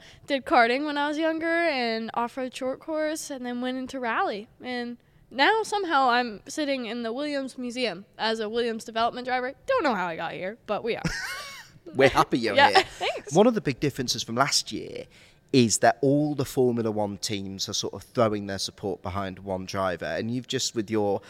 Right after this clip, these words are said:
Speaker 2: <laughs> your eyes were so bright and full of excitement when you were talking about these cars behind us. Well, you are, you're part of this family because you're the Williams Racing entrant for the twenty twenty-four season.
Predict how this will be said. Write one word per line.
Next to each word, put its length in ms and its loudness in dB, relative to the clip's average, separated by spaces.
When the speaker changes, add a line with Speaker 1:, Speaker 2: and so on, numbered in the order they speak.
Speaker 2:
<laughs> 220 -6
your 300 8
eyes 260 4
were 80 -2
so 300 2
bright 440 2
and 120 -6
full 160 -2
of 60 -6
excitement 400 0
when 100 -4
you 80 -4
were 80 -4
talking 240 -2
about 220 2
these 180 -4
cars 260 2
behind 380 -4
us. 120 -10
Well, 140 -6
you 140 2
are, 180 6
you're 120 -2
part 240 8
of 60 -6
this 120 -2
family 380 -4
because 260 -2
you're 160 2
the 120 2
Williams 540 -4
Racing 540 0
entrant 560 -2
for 120 -8
the 180 -2
twenty 320 -4
twenty-four 580 -4
season. 540 -4